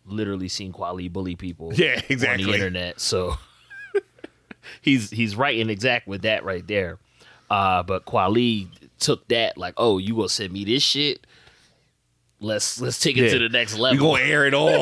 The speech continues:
Speaker 2: out.
Speaker 1: <laughs> So, yeah, he, he, he, he let it, uh, be known that Egon, like you said, was in possession of, like, rhyme books that,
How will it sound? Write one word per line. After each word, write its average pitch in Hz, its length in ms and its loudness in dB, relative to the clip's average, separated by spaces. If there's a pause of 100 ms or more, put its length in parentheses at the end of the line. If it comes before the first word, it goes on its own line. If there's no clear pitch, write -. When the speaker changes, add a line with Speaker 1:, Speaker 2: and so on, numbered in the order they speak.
(220)
Speaker 2:
out. 226 300 4
Speaker 1:
<laughs> 554 60 2 (1160)
So, - 180 -2
yeah, 127 340 4
he, 123 280 2
he, 117 500 0
he, 110 400 -6
he 113 240 -6
let 110 260 0
it, 107 220 0
uh, 98 260 0
be 95 220 -8
known 98 680 -4 (540)
that 95 180 -2
Egon, 98 720 -2
like 95 240 -8
you 107 80 -8
said, 98 280 -6
was 95 160 -10
in 98 120 -10
possession 95 720 -6
of, 90 160 -14
like, 87 200 -10
rhyme 95 320 -6
books 92 440 -4 (340)
that, 92 280 -2